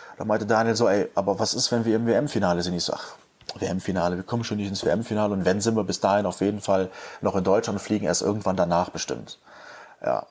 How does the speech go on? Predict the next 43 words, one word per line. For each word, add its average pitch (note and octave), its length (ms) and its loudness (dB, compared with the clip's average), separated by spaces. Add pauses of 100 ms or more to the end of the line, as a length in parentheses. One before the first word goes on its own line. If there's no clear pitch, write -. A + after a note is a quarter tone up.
(400)
war G#2+ 300 0
leider B2 260 4
nicht C3 120 0
so C#3+ 280 4
<laughs> - 60 -2
oder B2+ 200 4
Gott - 140 2
sei A2+ 80 2
Dank B2 180 4
nicht C3 160 0
so. C#3+ 220 2 (260)
Wir B2 80 0
sind B2 140 0
halt A#2+ 160 2
dann A#2+ 220 0
an, A#2 480 0
an, A2+ 120 -4 (160)
einen A#2+ 200 2
Tag A#2+ 220 0
vorher, C3 600 2 (180)
äh, G#2+ 140 -2
vor B2+ 160 -2
dem B2+ 100 -4
Finale A#2+ 400 2
in B2 60 -4
Island B2+ 240 0
angekommen, D#3 520 0 (560)
haben B2 200 2
dann A#2+ 220 2
geschlafen, C#3 720 2
sind B2+ 160 -2
dann B2+ 120 2
am B2 240 0
nächsten A#2+ 300 0
Tag A2+ 180 0
los B2 200 0
und A2+ 80 0
haben A#2 100 0
dann A2 100 0
da G#2+ 280 4
F-, - 260 -6
Fußball A2 320 0
geguckt. - 400 -4